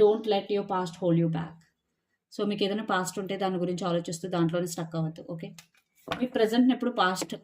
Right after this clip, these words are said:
నుంచి చూడొద్దు, అంటే పాస్ట్ point of view నుంచి చూడొద్దు. ఓకే, so ఇదండి మీ రీడింగ్. మీకు నచ్చినట్టయితే లైక్ చేయండి, షేర్ చేయండి, కామెంట్ చేయండి. అలాగే ఎవరికైనా పర్సనల్ రీడింగ్ కావాలంటే డిస్క్రిప్షన్ బాక్స్‌లో నెంబర్ ఉంటుంది, or స్క్రీన్ స్టార్టింగ్‌లో నెంబర్ డిస్‌ప్లే ఉంటుంది, మీరు కాల్ చేయొచ్చు, మెసేజ్ చేయొచ్చు. రీడింగ్స్ అనేవి చార్జబుల్,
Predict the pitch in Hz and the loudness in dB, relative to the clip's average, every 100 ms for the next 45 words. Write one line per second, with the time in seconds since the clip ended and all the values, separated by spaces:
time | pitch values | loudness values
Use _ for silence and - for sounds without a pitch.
0 | _ _ 208 208 220 208 170 170 165 165 | _ _ -4 -4 -4 0 2 2 0 -2
1 | 185 196 214 175 180 - - 190 180 185 | -2 -2 0 0 0 -4 -2 0 0 -2
2 | 190 185 185 180 240 180 160 160 165 165 | -2 -2 -2 -4 -2 0 2 0 -6 -8
3 | 202 240 _ _ _ _ _ _ 262 262 | -8 -12 _ _ _ _ _ _ 6 6
4 | 254 262 254 226 208 214 220 220 190 208 | 8 6 4 2 0 -2 -6 -6 -8 -6
5 | 208 214 214 185 - 202 202 208 185 196 | -6 -2 -2 -2 -4 -8 -6 -6 -6 -8
6 | 196 196 180 180 185 180 190 180 180 190 | -8 -4 -4 -4 -4 -6 -4 -2 0 0
7 | 180 185 190 190 170 190 185 180 190 180 | 0 -2 -2 -2 0 -2 -4 -4 -4 -2
8 | 180 170 185 165 170 - 180 170 190 180 | -2 -2 -4 -4 -6 -6 -4 -4 -2 0
9 | 175 175 165 170 175 170 - - _ 196 | 2 0 2 2 0 -4 -16 -20 _ -6
10 | 190 - 196 196 - 185 185 190 185 175 | -6 -4 -6 -4 -4 -2 -2 0 0 0
11 | 180 165 - 180 180 170 175 185 185 180 | 0 -4 -2 0 0 0 0 -2 -2 -2
12 | 175 185 165 185 165 165 165 175 160 190 | -2 -2 -2 0 0 0 -2 -2 -2 -2
13 | 185 170 175 165 175 175 180 160 156 170 | -2 0 0 0 -4 -4 -2 -2 0 0